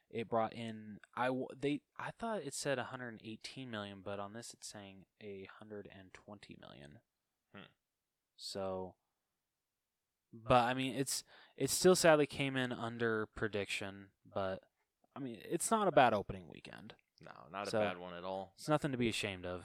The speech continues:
Speaker 1: and I'm, it, I'm pretty sure it's gonna make it to the billion dollar club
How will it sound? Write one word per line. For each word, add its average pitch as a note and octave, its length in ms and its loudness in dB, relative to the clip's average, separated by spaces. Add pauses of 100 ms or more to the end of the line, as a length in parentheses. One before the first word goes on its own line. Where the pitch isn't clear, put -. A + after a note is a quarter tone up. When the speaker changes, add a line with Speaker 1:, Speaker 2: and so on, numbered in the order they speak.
(160)
Speaker 1:
and A#2 120 -6
I'm, A#2+ 200 -2
it, C3 260 -2 (420)
I'm F3 200 10
pretty F#3 360 10
sure B2 640 4
it's - 260 0
gonna A#2+ 180 0
make G#2+ 200 -2
it A2+ 100 -6
to G#2+ 100 -6
the G2 80 -2
billion G2 320 0
dollar G2 260 2
club G#2 300 0